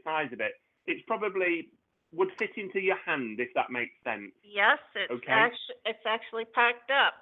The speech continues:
Speaker 1: Good, 'cause she keeps showing me this. And do you understand? She wants you to keep flicking open pages in that. That must mean something. I don't know whether there's, I don't know whether there's things in the pages, like
Speaker 2: There
Speaker 1: little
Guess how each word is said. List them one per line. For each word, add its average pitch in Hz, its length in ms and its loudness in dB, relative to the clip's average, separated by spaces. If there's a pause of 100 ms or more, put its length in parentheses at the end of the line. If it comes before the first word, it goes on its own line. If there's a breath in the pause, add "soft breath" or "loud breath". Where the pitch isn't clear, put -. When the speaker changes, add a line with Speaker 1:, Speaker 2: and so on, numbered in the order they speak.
(760)
Speaker 1:
Good, 147 280 4
'cause 147 160 -2
she - 120 0
keeps 185 280 -4 (100)
showing 196 240 8 (100)
me 127 120 2
this. 107 200 -2 (240 soft breath)
And 208 140 -2
do 277 40 -8
you 285 100 -4
understand? 240 560 -6 (320)
She 214 80 -4
wants 240 280 -2
you 226 120 -6
to 202 100 -14
keep - 380 -12
flicking 208 360 -6
open 190 400 2
pages 131 520 -2
in 107 160 -2
that. 101 240 -2
That 160 160 -2
must 208 180 -12
mean 202 320 -6 (240)
something. 113 420 -4
I 131 120 0
don't 196 160 -2
know 208 60 -6
whether 208 200 -2
there's, 180 280 0 (520)
I 156 80 0
don't 226 160 -2
know 180 60 -10
whether 202 200 -6
there's 170 240 -2 (120)
things 226 320 -8
in 233 180 -4
the 220 80 -4
pages, 113 580 -6
like 123 240 0
Speaker 2:
There 170 120 0
Speaker 1:
little 143 320 -4